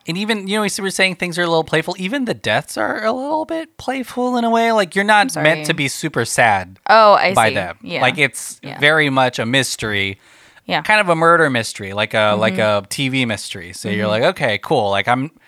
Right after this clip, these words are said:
Speaker 1: they, they didn't play it up to be a big cry moment, which is
Speaker 2: I thought
Speaker 1: good, especially for this, 'cause you're killing, like, five people.
Speaker 2: <laughs> Yeah, yeah. I thought that the most, in, um, like, uh, what is it called? The most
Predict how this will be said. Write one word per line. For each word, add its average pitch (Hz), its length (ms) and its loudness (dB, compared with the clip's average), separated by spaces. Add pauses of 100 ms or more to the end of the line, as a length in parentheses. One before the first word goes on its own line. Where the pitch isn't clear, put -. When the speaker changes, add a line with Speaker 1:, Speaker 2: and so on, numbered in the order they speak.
(160)
Speaker 1:
they, 156 140 0
they 160 180 2
didn't 180 260 0
play 147 280 0
it 127 60 2
up 117 260 2
to 117 100 -4
be 107 400 -2
a 101 200 0
big 98 280 -4
cry 104 340 2
moment, 90 480 -10
which - 540 -14
is 101 320 -10 (120)
Speaker 2:
I 262 120 4
thought 175 220 6
Speaker 1:
good, 107 100 0
especially 131 380 0
for 123 120 -4
this, 120 240 -2 (200)
'cause 147 140 -2
you're 151 60 -4
killing, 165 320 0
like, 147 180 0
five 101 260 0
people. 90 300 -10
Speaker 2:
<laughs> - 20 -2
Yeah, - 300 4 (280)
yeah. 262 200 2 (480)
I 277 120 6
thought 339 160 4
that 381 140 2
the 359 100 0
most, 269 320 0
in, 262 100 -2 (140)
um, 208 580 0
like, 196 380 -8 (340)
uh, 190 560 -2
what 240 140 -14
is 269 100 -14
it 269 80 -14
called? 247 160 -16
The 247 80 -6
most 247 460 -4